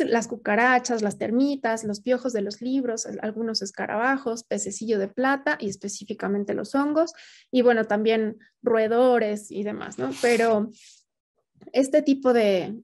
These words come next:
de plagas tenemos que estar atentos, tenemos que controlarlos y también tenemos que estarlo monitoreando. Así como se hace un monitoreo de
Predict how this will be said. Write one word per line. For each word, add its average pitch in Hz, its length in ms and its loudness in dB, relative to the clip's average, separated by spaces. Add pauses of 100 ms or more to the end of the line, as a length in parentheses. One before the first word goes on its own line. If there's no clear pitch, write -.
de 240 200 2
plagas 285 580 2
tenemos 240 420 0
que 233 100 -8
estar 226 340 -6 (140)
atentos, 277 640 0
tenemos 220 300 -4
que - 160 -20
controlarlos 240 800 2
y 269 120 -2
también 240 300 0
tenemos 240 260 -6
que 233 100 -14
estarlo 226 260 -4
monitoreando. 202 720 -2
Así 262 180 -4
como 285 240 0
se 269 120 -2
hace 240 220 0
un 240 80 -2
monitoreo 220 540 -4
de 208 240 -4